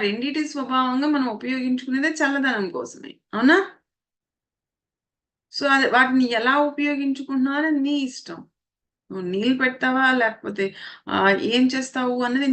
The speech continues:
నీ యొక్క ఆలోచన స్థితి మీద ఆధారపడి ఉంటుంది. అటువంటి నీ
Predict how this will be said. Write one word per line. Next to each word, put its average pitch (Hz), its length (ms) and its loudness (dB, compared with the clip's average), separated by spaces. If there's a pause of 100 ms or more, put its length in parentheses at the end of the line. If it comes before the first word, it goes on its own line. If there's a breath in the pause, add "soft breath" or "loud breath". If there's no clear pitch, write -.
(120)
నీ 247 80 0 (100)
యొక్క 254 240 -4 (180)
ఆలోచన 202 360 -6 (140)
స్థితి 175 280 -10
మీద 175 160 -2 (180)
ఆధారపడి 165 480 -4 (100)
ఉంటుంది. 160 340 -4 (420 loud breath)
అటువంటి 233 360 0 (140)
నీ 262 120 6